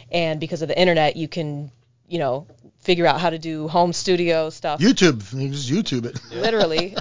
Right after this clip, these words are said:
Speaker 1: And then, you know, you can send it out to try to do, like, the placement stuff, like the sync placement and film and T V, like, from anywhere.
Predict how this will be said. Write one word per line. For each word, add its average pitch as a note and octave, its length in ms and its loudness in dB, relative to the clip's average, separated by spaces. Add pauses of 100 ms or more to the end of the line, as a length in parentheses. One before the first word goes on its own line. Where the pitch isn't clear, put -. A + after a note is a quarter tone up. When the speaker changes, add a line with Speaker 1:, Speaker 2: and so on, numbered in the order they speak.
(140)
Speaker 1:
And F3 240 0
then, F3+ 260 0
you F#3+ 80 -4
know, E3+ 140 0
you F3 140 -4
can E3+ 240 -6
send F3+ 260 2
it F3 40 2
out E3+ 160 6
to E3+ 80 -14
try F3 140 -4
to E3 100 -4
do, D#3+ 140 -4
like, D3+ 160 2
the - 80 -6
placement D#3 500 -2
stuff, - 280 -2
like D3+ 100 -6
the D3 80 -10
sync D#3 300 -4
placement D#3 400 -4
and D3 120 -6 (320)
film D3+ 200 0
and D3 80 -6
T D#3+ 140 -4
V, D#3+ 200 0
like, D3+ 240 0
from C#3+ 220 -6
anywhere. C#3 460 -4